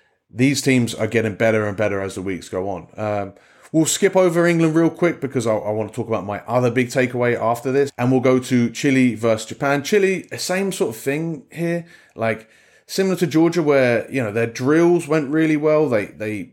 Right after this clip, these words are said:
the things that they can control went quite well. They played together year round, as I've already mentioned, so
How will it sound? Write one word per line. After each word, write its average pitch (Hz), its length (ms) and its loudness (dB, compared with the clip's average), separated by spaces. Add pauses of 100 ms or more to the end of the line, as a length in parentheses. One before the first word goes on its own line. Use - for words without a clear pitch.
(140)
the 123 80 -12
things 175 260 2
that 151 100 0
they 151 140 4
can 151 180 -2
control 139 460 2
went 147 220 0
quite 135 240 0
well. 139 420 2
They 120 140 0
played 127 340 0
together 123 320 2
year 120 220 2
round, 127 260 2
as 117 100 0
I've 107 120 -2
already 110 240 2
mentioned, 120 460 -2
so 110 280 2